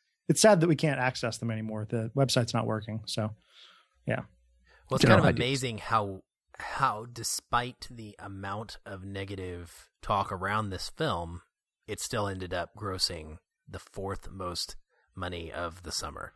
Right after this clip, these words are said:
Speaker 2: Like, that's, that's in-, that's just incredible.
Speaker 1: Yeah. I mean, with some pretty tough competitors, I'm still amazed that it was beat out by <laughs> Secret Life of Pets. But,
Speaker 3: <laughs>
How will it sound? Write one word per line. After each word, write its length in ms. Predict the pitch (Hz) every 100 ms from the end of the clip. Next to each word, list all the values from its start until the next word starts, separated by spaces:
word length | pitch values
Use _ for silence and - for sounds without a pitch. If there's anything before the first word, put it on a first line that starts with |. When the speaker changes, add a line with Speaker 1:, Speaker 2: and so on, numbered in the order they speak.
| -
Speaker 2:
Like, 180 | 87
that's, 360 | 127 110 - - _ - - - _ _ -
that's 180 | -
in-, 140 | 98 92
that's 220 | 127 -
just 120 | 143
incredible. 600 | 135 - 156 196 - - - _ _ _ _ _ _ -
Speaker 1:
Yeah. 280 | 131 107 110 _ _ _ _ _ _
I 60 | 160
mean, 160 | 151 147
with 160 | 185
some 180 | - 170
pretty 280 | 196 190 135 _ -
tough 240 | 175 180
competitors, 640 | 147 127 165 127 110 135 -
I'm 240 | 151 147 - -
still 280 | - 247 262
amazed 320 | 170 160 135
that 100 | 143
it 60 | 156
was 100 | 127
beat 180 | 151 151
out 180 | 143
by 80 | 139
<laughs> 20 |
Secret 360 | 156 - - 202
Life 200 | 165 147
of 120 | 135
Pets. 300 | 151 123 -
But, 220 | 139 143
Speaker 3:
<laughs> 20 | -